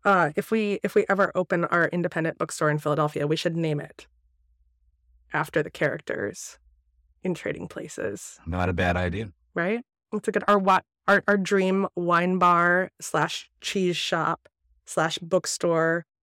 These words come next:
Speaker 1: slash salon.
Speaker 2: And every once in a while, a guy dressed as a gorilla comes bursting out of the back room and runs around.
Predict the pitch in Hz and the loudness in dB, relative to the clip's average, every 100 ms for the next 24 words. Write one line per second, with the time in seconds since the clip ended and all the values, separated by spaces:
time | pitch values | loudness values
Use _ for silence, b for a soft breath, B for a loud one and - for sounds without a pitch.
0 | _ _ _ - - 151 165 - - _ | _ _ _ -10 -4 -2 -2 -6 -10 _
1 | _ _ _ _ _ _ _ _ - 185 | _ _ _ _ _ _ _ _ -2 0
2 | 151 151 190 208 _ _ _ _ - 95 | 2 0 -2 -4 _ _ _ _ -2 0
3 | 98 104 95 90 95 82 78 71 73 71 | 2 2 0 0 -4 -2 -2 -2 -2 -2
4 | 76 73 78 76 73 67 64 69 69 58 | -2 -2 -6 -10 -12 -12 -10 -8 -6 -8
5 | - 65 - _ - 73 - - 73 67 | -12 -20 -20 _ -6 -6 -6 -8 -8 -6
6 | 65 60 67 64 64 - 64 62 58 _ | -10 -10 -8 -8 -8 -10 -10 -10 -12 _
7 | - 65 64 58 58 60 60 | -10 -8 -6 -10 -12 -12 -14